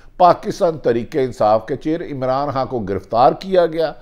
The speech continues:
बार बार सुप्रीम कोर्ट, हाई कोर्ट के तलब करने में रुकावटें डाली गई।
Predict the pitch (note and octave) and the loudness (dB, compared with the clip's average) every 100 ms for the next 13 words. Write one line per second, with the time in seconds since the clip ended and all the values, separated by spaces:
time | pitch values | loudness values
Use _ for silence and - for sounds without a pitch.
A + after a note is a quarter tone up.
0 | - - - G2 C#3 D#3 F3 B2+ D3+ D3+ | -20 -18 -6 4 8 8 6 4 2 2
1 | - C3 D#3 E3 D#3+ C#3+ D3 D3 G#2+ A#2+ | -2 -12 -6 -6 -6 -6 -6 -2 -2 -2
2 | C3+ D3+ C3 D3 - D3 E3 A#2+ C3 A2+ | -2 -6 -6 -6 -2 0 0 -2 -6 -6
3 | C3+ B2+ C3 B2+ G#2+ B2 C3+ B2 G#3 G3+ | -8 -8 -6 -6 -2 4 4 4 0 8
4 | F3+ F3 F3+ F3+ E3+ | 8 8 4 4 2